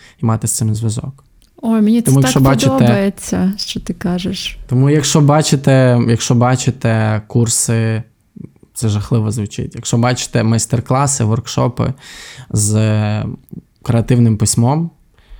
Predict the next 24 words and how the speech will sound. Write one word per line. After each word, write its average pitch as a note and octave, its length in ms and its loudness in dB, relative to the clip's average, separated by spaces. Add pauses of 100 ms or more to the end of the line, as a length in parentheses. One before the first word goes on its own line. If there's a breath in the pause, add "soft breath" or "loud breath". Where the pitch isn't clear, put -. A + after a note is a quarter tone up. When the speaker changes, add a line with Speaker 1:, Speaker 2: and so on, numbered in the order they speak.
(140 soft breath)
Speaker 2:
Мгм. F#3+ 540 -6 (300)
Speaker 1:
з A2 160 0
якимось A#2+ 460 2
терапевтичним A#2+ 800 0
письмом, A2 440 0
обов'язково A2+ 1080 -2 (1700)
спробуйте A#2 560 -2
це. - 200 -8 (180)
Це - 140 -6
може A2+ 200 0
вам G#2+ 80 0
Speaker 2:
Мгм. A2 80 0
Speaker 1:
дуже A2+ 200 0
допомогти G#2+ 440 -4
і A2+ 40 0
підтримати. C3 600 -2 (260)
Це - 140 -6
може A2+ 180 -2
бути A2+ 240 0
одним A2+ 300 0
з G#2+ 100 -2
дуже A#2+ 240 0
сильних A#2+ 400 -2
інструментів A2 640 -4